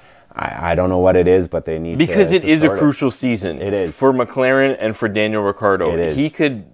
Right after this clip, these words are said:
Speaker 2: play around. There, there are some guys on the sideline.
Speaker 1: Yeah.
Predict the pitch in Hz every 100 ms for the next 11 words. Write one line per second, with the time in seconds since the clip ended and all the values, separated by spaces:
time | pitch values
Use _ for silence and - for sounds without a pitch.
0 | _ - 135 127 117 117 131 131 175 196
1 | - 127 180 214 208 156 127 127 135 135
2 | 135 120 - 127 131 127 127 127 139 131
3 | 104 95 85